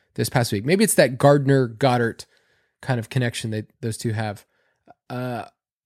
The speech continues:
how are you handling Gesicki? I, I saw his name on there. I know you're a Penn State homer, but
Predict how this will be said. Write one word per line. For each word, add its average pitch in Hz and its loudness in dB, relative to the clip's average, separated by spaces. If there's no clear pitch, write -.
how - -2
are 240 4
you 302 6
handling 247 4
Gesicki? 156 0
I, 123 -4
I - 0
saw 190 4
his 180 2
name 175 2
on 170 2
there. 165 0
I 131 -4
know 156 4
you're 180 8
a 170 4
Penn 175 0
State 160 0
homer, 135 0
but 147 4